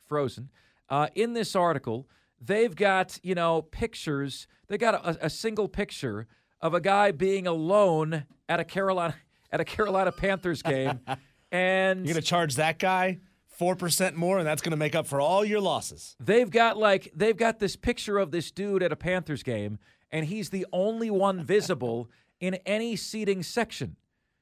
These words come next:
Speaker 1: You know, he's the, literally the only one there. And how do you rationalize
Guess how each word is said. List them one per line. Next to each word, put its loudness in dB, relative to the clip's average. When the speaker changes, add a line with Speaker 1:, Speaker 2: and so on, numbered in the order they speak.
Speaker 1:
You 0
know, 2
he's -2
the, -8
literally 2
the -4
only -2
one 0
there. -2
And 2
how 0
do 0
you -2
rationalize 0